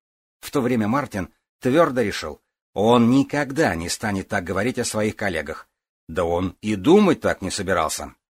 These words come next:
Но прошло время, и наш герой стал ловить себя на том, что делает именно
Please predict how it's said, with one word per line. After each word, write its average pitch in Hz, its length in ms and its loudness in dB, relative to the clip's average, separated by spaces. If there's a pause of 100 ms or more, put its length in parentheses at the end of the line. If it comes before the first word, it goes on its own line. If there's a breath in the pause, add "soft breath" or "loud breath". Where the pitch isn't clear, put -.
(300)
Но 80 160 -10
прошло 104 360 -4
время, 110 380 -2 (480)
и 90 80 -8
наш 135 260 0
герой 87 420 -4
стал 87 360 -8
ловить 82 280 -6
себя 82 240 -8
на 71 120 -10
том, 117 360 0 (180)
что - 240 -12
делает 117 640 -4 (280)
именно 87 600 -8